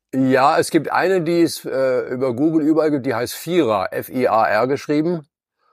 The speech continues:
Die ist kostenlos und die ist, also zwar nicht bei Apple drin, aber über Google kriegt man die überall. Das ist, ähm, so die, die Banalversion meiner, meiner Meta, meiner bekanntesten Schrift. Und die ist auch so ein Kompromiss zwischen...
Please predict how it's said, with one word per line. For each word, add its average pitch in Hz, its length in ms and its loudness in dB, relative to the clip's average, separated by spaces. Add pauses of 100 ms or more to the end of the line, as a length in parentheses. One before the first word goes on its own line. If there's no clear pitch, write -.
(340)
Die 123 300 -2
ist 131 260 -2
kostenlos 156 800 0
und 127 240 -4
die 123 160 -2
ist, - 500 -8
also 107 220 -4
zwar 117 240 -2
nicht 127 220 -6
bei - 180 -2
Apple 135 240 -2
drin, 143 180 -2
aber 123 200 2
über 113 200 0
Google 123 300 -2
kriegt - 220 -12
man 110 100 -4
die 95 80 -6
überall. 92 360 -2 (340)
Das 110 180 -2
ist, - 340 -6
ähm, 120 540 2
so 117 220 -4
die, 104 400 -4 (360)
die 117 100 -6
Banalversion 113 920 2
meiner, 107 300 -2
meiner 98 300 -6
Meta, 123 360 -2 (120)
meiner 101 260 -8
bekanntesten 117 420 -10
Schrift. - 360 -12 (380)
Und 113 260 -6
die 123 40 -2
ist 123 140 -2
auch 135 220 4
so - 100 0
ein 123 60 0
Kompromiss 123 640 0
zwischen... 110 580 -2